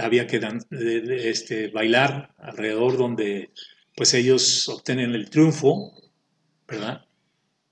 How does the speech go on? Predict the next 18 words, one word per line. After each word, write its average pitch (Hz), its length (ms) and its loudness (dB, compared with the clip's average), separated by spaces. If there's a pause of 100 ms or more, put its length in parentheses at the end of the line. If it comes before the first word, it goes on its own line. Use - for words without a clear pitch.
(100)
Y 139 320 0
lo 135 320 4
hicieron, 190 600 6
lo 120 200 4
querían 160 280 6
hacer 196 380 6
tan 190 220 6
real 123 640 4 (280)
que 123 100 -2
tuvimos 147 340 4
que 156 100 6
hacer 143 200 6
ciertos 139 440 4
cambios, 160 380 0
como 117 260 -2
uno 139 280 2
de 139 120 8
ellos. 143 500 0